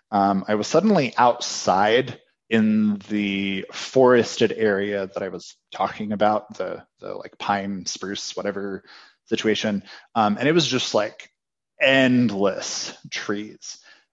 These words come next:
Um, but then I was suddenly on a branch and I was really high in the air and I was trying to figure out what I was 'cause the branches looked,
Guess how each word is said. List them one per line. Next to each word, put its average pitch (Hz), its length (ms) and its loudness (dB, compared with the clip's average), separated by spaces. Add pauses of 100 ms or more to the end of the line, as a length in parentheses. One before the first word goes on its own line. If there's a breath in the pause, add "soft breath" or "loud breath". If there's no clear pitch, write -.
(120)
Um, 107 420 2
but 113 320 -2
then 120 500 4 (400)
I 123 160 6
was 113 160 4
suddenly 160 680 0
on 120 500 4
a 107 100 0
branch 101 960 -6 (340)
and 113 560 2
I 113 120 2
was 110 320 -2 (340)
really 156 320 4
high 131 340 4
in 127 220 4
the 127 180 0
air 101 460 -2 (640)
and 104 600 0
I 107 560 2
was 101 840 -2 (140)
trying 139 480 2
to 123 80 2
figure 110 340 2
out 110 220 4
what 101 160 4
I 101 80 4
was 98 460 2
'cause - 180 -6
the 117 80 2
branches 117 560 2
looked, 107 520 2